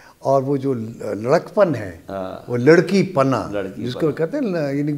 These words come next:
Speaker 1: कुड़ीपुणा जिसको
Speaker 2: हाँ,
Speaker 1: कहते हैं,
Speaker 2: हाँ,
Speaker 1: है ना?
Speaker 2: बिल्कुल।
Speaker 1: वो, वो, वो एक वो लड़की की अपनी एक एज होती है, वो हीरोइन की एज, वो मेरे नज़दीक वो है। तो उसके बाद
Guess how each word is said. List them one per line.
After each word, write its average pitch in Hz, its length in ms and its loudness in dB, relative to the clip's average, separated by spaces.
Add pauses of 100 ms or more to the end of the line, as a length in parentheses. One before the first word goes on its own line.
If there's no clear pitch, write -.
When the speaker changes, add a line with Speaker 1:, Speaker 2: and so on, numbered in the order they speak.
(380)
Speaker 1:
कुड़ीपुणा 190 580 4
जिसको 120 320 -2
Speaker 2:
हाँ, 110 80 -6
Speaker 1:
कहते 95 360 0
हैं, 71 220 -10
Speaker 2:
हाँ, 87 480 -10
Speaker 1:
है 131 140 2
ना? 233 280 0
Speaker 2:
बिल्कुल। 120 300 -4
Speaker 1:
वो, 320 200 4
वो, 247 300 -2
वो 262 260 -2
एक 240 280 -2
वो 269 60 -4
लड़की 226 380 2
की 269 180 0
अपनी 233 300 0
एक 175 160 2
एज 90 240 0
होती 73 300 -8
है, 80 180 -8
वो 185 200 0
हीरोइन 170 380 4
की 175 240 -2
एज, 131 180 0
वो 127 140 0
मेरे 151 240 4
नज़दीक 110 440 0
वो 95 160 -2
है। 69 200 -10 (440)
तो 277 80 -2
उसके 285 220 -2
बाद 269 220 -2